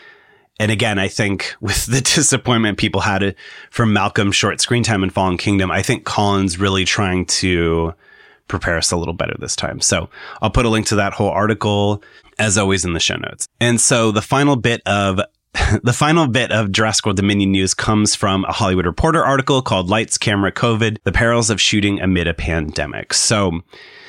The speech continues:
this article, I mean, it's part of a larger article, and I've mentioned this before, but the idea that I think Universal is really pushing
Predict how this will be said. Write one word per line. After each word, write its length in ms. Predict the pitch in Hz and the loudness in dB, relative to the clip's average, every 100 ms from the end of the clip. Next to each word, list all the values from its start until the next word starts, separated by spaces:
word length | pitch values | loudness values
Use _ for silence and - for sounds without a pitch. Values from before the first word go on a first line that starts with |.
| - - | -20 -4
this 300 | 110 156 - | 0 2 2
article, 480 | 127 123 123 120 117 | 2 0 2 2 2
I 180 | 113 135 | 2 2
mean, 140 | 143 | 2
it's 120 | 147 | 0
part 220 | - 180 | 0 2
of 80 | 180 | 2
a 40 | 135 | 2
larger 380 | 120 104 117 | 2 0 0
article, 400 | 101 104 101 104 | 0 0 0 0
and 160 | 98 104 | 0 0
I've 160 | 104 107 | 2 2
mentioned 420 | 120 117 110 98 | 2 2 0 0
this 120 | 95 | 0
before, 440 | - 92 104 98 | -2 -4 0 0
but 200 | 87 92 | 0 -2
the 140 | 107 104 | 0 0
idea 280 | 98 104 101 | 0 0 0
that 140 | 101 | 0
I 80 | 98 | 0
think 260 | 110 92 | -2 -2
Universal 600 | 98 95 87 95 - 101 95 | 0 0 2 0 0 -2 -2
is 160 | 90 | -2
really 220 | 104 98 | 0 0
pushing 840 | 90 - 113 107 - 110 107 107 | -2 -4 -2 0 0 0 0 0